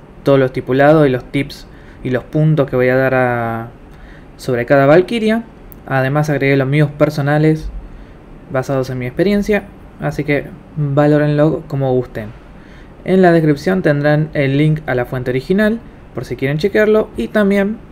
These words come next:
al video de roles para los que no sepan los roles que estamos nombrando en las explicaciones, ya que son términos básicos que damos por sentado. Bien, comencemos. Fu Hua Shadow Knight es una valquiria que tenemos hace bastante tiempo,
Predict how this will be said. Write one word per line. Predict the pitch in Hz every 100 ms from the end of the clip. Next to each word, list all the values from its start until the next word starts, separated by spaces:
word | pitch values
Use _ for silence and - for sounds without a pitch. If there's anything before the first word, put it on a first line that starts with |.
| - -
al | - 156 151
video | 165 175 170
de | 165
roles | 185 190 180 180
para | - 147
los | 139
que | 139
no | 139
sepan | 156 151 147 147 - 147
los | 135 135
roles | 147 143 139
que | 139
estamos | 131 135 131
nombrando | 127 127 131 131 131 131 -
en | 135
las | 127 123
explicaciones, | 120 131 127 127 151 139 123 - - - - - - -
ya | 127
que | 123 123
son | 131 127
términos | 123 127 127 123
básicos | 139 156 135 139 180 - -
que | 127 113 110 104
damos | 123 127
por | 127
sentado. | 123 131 120 107 92 - - - - - - - - -
Bien, | 196 131 123
comencemos. | 180 202 190 110 98 - - - - - - -
Fu | 269 254
Hua | 247 226
Shadow | 202 185 156
Knight | 135 120 - - - 254
es | 262
una | 240
valquiria | 160 139 143 190 214 208 - -
que | 143 135 131
tenemos | 143 151
hace | 147 131
bastante | 127 123 151 147
tiempo, | 131 151 185 208 233